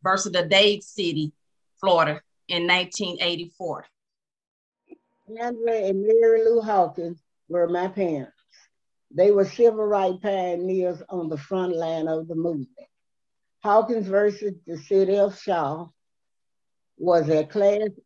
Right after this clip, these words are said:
Speaker 2: action lawsuit in nineteen sixty-nine to equalize the municipal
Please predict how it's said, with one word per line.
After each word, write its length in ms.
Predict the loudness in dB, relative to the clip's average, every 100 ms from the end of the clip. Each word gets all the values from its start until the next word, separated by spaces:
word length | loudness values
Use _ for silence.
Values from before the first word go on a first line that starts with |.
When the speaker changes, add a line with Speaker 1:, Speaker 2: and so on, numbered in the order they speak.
| -6
Speaker 2:
action 440 | -6 -6 -4 -2
lawsuit 560 | 0 0 -4 -6 -6 -2
in 160 | -2
nineteen 500 | -2 -4 -6 -6 -6
sixty-nine 960 | -6 -10 -12 -10 -6 -4 -4 -8 -16 -20 _ _ _ _ _ _ -6
to 120 | -4
equalize 1000 | -2 -4 0 2 4 4 2 0 -2 -6 _
the 80 | -4
municipal 960 | -4 -2 -2 -2 -6 -12 -10 -10 -10